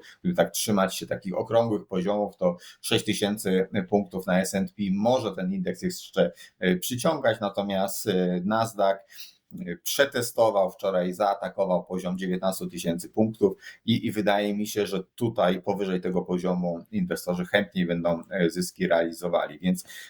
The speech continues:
taki s-, mój scenariusz na najbliższe trz-, dwa, trzy tygodnie dla globalnych rynków akcji, no to jest wyhamowanie tych, e,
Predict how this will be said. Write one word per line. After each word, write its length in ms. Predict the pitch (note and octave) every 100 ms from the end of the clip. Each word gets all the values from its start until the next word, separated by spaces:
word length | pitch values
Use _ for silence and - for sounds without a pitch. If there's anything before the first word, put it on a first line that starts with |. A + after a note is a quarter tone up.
| _
taki 240 | G2 - A#2
s-, 140 | -
mój 220 | C#3 F3+
scenariusz 760 | E3+ - A#2 A#2 A#2 G#2+ G#2 -
na 160 | F#2
najbliższe 580 | F#2 F2+ F2+ F#2 - F2
trz-, 320 | - - -
dwa, 380 | - - G#2+ G#2+
trzy 260 | - - F2+
tygodnie 500 | F#2+ F#2 F#2 F2+ F2
dla 380 | F2 E2+ F2 F2+ G2+
globalnych 540 | F2+ F#2+ G2 F#2 F#2
rynków 360 | F2 F2 - -
akcji, 420 | G2+ - - F3+ - - _
no 60 | C#3+
to 120 | D3
jest 200 | C3+ A2
wyhamowanie 720 | B2 B2+ A#2+ A2 G#2 F#2+ F2+
tych, 380 | - E2+ F2+ -
e, 220 | F2+ F2+